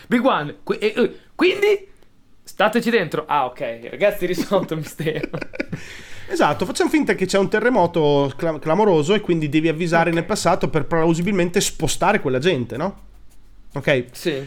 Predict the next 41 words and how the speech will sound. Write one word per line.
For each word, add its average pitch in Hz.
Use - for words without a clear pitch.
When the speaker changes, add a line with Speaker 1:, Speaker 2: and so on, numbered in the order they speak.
Speaker 2:
Diamo 214
per 214
scontato 180
alcune 165
cose 165
che 127
sono 151
necessarie 147
in 131
questo 131
scen-, 135
in 139
questo 143
momento 151
per 117
fu-, 120
questa 131
discussione, 123
che -
poi 143
magari 123
non, 117
se -
dovessi 123
costruire 123
qualcosa 123
di 120
più 135
elaborato 131
avrebbero 120
bisogno 117
ovviamente 117
di 120
essere 113
più 123
espanse, 117
però 151
il 139
concetto 151
è 123
che 135